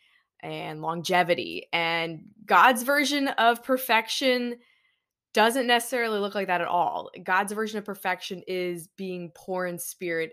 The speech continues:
and being merciful and being meek and being a peacemaker. Um, and so this interview was definitely refreshing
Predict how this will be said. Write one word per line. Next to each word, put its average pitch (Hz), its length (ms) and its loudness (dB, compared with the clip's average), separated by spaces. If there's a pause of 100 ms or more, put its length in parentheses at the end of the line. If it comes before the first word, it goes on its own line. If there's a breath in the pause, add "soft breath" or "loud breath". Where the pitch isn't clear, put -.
and 170 460 -8
being 175 240 -8
merciful 165 800 -6
and 165 240 -12
being 180 280 -8
meek 180 400 -6
and 170 220 -6
being 175 560 -6
a 175 60 -4
peacemaker. - 880 -8 (800 soft breath)
Um, 156 440 -2 (340)
and 196 200 4
so 180 520 4 (480)
this 262 240 4
interview 254 320 6
was 233 160 2
definitely 208 400 2
refreshing - 920 -4